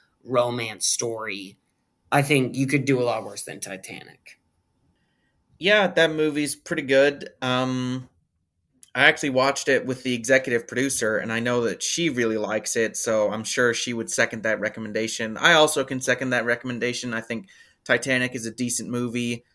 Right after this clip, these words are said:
Speaker 2: Um, I would still, it, it beat L A Confidential for Best Picture. I would still probably take L A Confidential. But I, I recognize that Titanic is a very good and very popular movie.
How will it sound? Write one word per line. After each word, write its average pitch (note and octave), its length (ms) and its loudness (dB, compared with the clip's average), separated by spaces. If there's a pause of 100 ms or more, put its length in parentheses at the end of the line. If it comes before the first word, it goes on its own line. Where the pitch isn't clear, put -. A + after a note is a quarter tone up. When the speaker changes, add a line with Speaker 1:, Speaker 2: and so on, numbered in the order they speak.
(340)
Speaker 2:
Um, A2+ 680 -4 (180)
I B2+ 220 6
would A#2+ 200 -4
still, A#2+ 500 4
it, - 340 -4
it A#2 300 -4
beat D#3+ 440 -2 (280)
L C#3 160 6
A C3 60 6
Confidential B2 680 0
for A#2 160 -6
Best A#2 300 0
Picture. G#2 500 -2
I A2 100 0
would G#2+ 160 -4
still A2+ 240 -2
probably G#2 460 -4
take G#2 460 -4
L G#2 160 -2
A G2+ 60 -4
Confidential. G2 760 -10
But A#3 240 6 (380)
I, E3+ 320 6
I D#3+ 320 6
recognize B2+ 580 4
that A#2+ 160 0
Titanic A#2 480 -2
is G#2+ 100 -14
a G#2+ 40 -6
very A#2 260 2
good A2 280 0
and G2 100 -10
very G#2+ 160 0
popular G#2 480 -6
movie. G2 440 -8